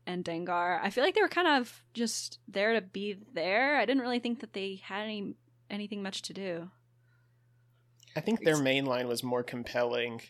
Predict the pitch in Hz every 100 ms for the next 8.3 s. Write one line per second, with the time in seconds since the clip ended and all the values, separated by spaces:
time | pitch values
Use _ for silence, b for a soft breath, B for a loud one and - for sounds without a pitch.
0 | _ _ _ _ 135 127 220 220 208 127
1 | 123 131 147 139 135 131 120 127 123 123
2 | 123 - 135 131 131 127 123 - 123 120
3 | 127 120 120 123 127 123 120 120 120 117
4 | 120 120 117 120 117 120 127 123 120 -
5 | 127 120 123 - - _ _ - 123 -
6 | 123 - 120 104 101 165 170 - _ _
7 | b b - 185 165 180 214 247 277 208
8 | 143 123 104